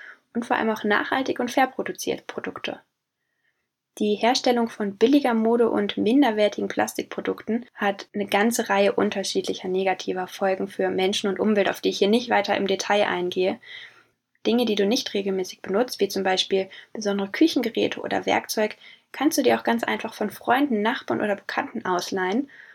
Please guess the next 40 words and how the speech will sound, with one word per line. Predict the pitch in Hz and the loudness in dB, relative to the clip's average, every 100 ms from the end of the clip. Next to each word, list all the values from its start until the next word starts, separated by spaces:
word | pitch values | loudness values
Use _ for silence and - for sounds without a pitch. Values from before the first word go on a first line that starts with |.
| _ | _
oder | - 262 262 | 4 6 6
du | 226 | 2
schaust | 226 233 233 | 2 2 2
mal | |
in | 220 | 0
deiner | 208 208 | 0 0
Stadtbücherei | - 247 - - 185 180 180 | -2 -4 -4 -6 -4 -4 -4
vorbei. | 190 190 180 214 277 _ - - _ _ - - | -6 -4 -2 -2 -4 _ -20 -20 _ _ -20 -4
Viele | 277 269 | 0 0
Stadtbüchereien | - 240 - 233 233 226 214 214 | 2 0 0 -6 -4 -2 0 0
werden | 208 208 | 0 0
nämlich | 208 202 214 | -2 -2 -6
mittlerweile | 202 202 202 202 202 196 | -4 -6 -4 -4 -2 -2
auch | 190 190 | -2 -4
zu | - - 190 | -8 -4 -2
Bibliotheken | 185 220 226 208 - 220 220 | 0 -2 2 2 4 2 4
der | 196 | 0
Dinge, | 180 202 240 208 | 4 2 4 0
das | 185 185 | -2 -4
heißt, | 180 | -4
du | - | -6
kannst | - - - | -8 -10 -6
dir | 185 | -6
mittlerweile | - 180 180 180 180 | -4 -2 0 0 2
weit | 185 - | 0 0
mehr | 185 190 - | -4 -4 -4
ausleihen | - - - 180 185 | -6 -8 -8 -8 -8
als | 185 175 - - - | -12 -12 -14 -18 -14
Bücher. | - 202 175 - - _ _ _ _ _ _ _ _ _ _ - | -6 -4 -2 -6 -12 _ _ _ _ _ _ _ _ _ _ -4
Als | 214 | 0
nächstes | 226 233 240 | 2 2 0
möchte | 226 220 - | -2 -2 -2
ich | |
einen | 208 208 | 0 0
ganz, | 214 220 | 0 0
ganz | 220 208 - | 0 -2 2
wichtigen | 208 247 - 220 | 2 2 0 0
und | 214 | 0
effektvollen | - - 220 - 214 98 | -2 -2 -4 -2 -4 -4
Tipp | 95 101 - | -2 -4 -6